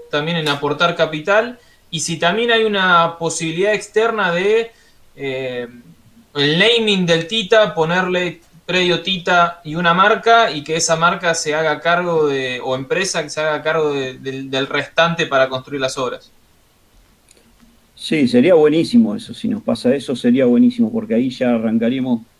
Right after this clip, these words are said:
Speaker 2: Las obras más en, en total serían, estaríamos hablando de tres millones de dólares.
Speaker 1: Tres millones de dólares,
Speaker 2: Eh,
Speaker 1: bien.
Speaker 2: sí. Si hay una empresa que pueda ponerle el nombre del Tita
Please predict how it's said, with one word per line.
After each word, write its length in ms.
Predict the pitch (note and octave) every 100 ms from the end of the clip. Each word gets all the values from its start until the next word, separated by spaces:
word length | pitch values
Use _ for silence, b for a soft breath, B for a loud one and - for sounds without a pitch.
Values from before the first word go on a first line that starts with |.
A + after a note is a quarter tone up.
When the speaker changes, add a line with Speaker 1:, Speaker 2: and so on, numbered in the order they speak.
| _ _ _ _ _ _ _ _ _ _ - -
Speaker 2:
Las 260 | D3 E3+ -
obras 260 | C#4+ G#3 C3+
más 160 | D#3 - _ _ _ -
en, 320 | A#2 A#2 A2
en 180 | A2 A#2+
total 400 | A2+ C#3+ F3 E3
serían, 340 | A#2+ B2 B2+
estaríamos 420 | A#2 A#2 B2+ B2+
hablando 380 | A#2 C3 D3 C3
de 280 | A#2+ C3+ A#2+
tres 180 | A2+ B2+
millones 360 | B2 B2 A#2+
de 100 | A#2
dólares. 320 | G#2+ G2+ F#2+ - _ _
Speaker 1:
Tres 180 | - C#3
millones 280 | C#3 C3+ C3+
de 60 | B2+
dólares, 240 | G2 G2
Speaker 2:
Eh, 40 |
Speaker 1:
bien. 240 | B2+ B2 B2 _ _
Speaker 2:
sí. 200 | A2+ A2 _ _ _ - _ _ _
Si 480 | - - - G#2+ A2+
hay 140 | D#3
una 120 | C3+
empresa 440 | A#2+ A#2+ A#2 - G2+
que 120 | G2
pueda 200 | C3 B2
ponerle 440 | A#2 A#2+ B2 A#2+
el 100 | A2
nombre 300 | A2+ B2 A#2+
del 160 | G#2+ A2+
Tita 380 | B2 A2 G#2